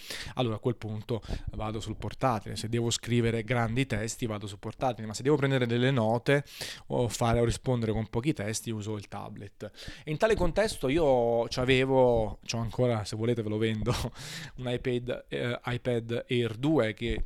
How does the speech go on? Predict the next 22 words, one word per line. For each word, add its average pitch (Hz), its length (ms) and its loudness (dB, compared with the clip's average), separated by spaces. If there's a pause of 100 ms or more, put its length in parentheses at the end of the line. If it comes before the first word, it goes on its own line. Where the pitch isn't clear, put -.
in 131 160 -6
tre 139 180 2
anni, 143 340 0
anche 127 220 -2
con 123 440 -4
I 123 120 0
O 117 140 0
S 117 260 -4
undici, 123 560 -4 (380)
eh, 101 300 -10
comunque 110 960 -6
ancora 117 380 -2
va 110 120 -6
molto, 123 340 -2
molto 117 300 -4
veloce, 123 540 -6 (500)
però 180 220 8
ero 147 120 8
sempre 156 220 2
stato 147 140 2
incuriosito 139 680 4
dal, 117 640 2